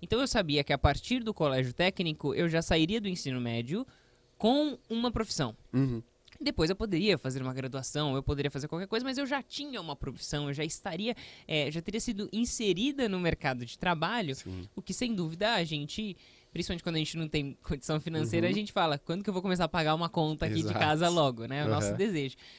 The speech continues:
Speaker 1: Então, a minha mentalidade foi muito essa. Eu tive muito incentivo dos meus pais também, esse direcionamento.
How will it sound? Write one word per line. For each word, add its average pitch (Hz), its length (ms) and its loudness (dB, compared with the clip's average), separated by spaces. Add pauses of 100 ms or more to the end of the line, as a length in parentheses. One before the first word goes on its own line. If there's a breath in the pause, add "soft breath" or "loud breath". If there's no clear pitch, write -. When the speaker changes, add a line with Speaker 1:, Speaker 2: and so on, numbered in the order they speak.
(460 soft breath)
Speaker 1:
Então, 262 320 2
a 247 80 2
minha 269 180 0
mentalidade 262 540 -2
foi 262 120 -4
muito 240 220 -2
essa. 190 180 2
Eu 170 40 -4
tive 170 160 -6
muito 160 200 -4
incentivo 151 300 -6
dos 147 120 -6
meus 185 180 -4
pais 151 360 0
também, 143 260 -2
esse 139 160 -6
direcionamento. 170 720 -6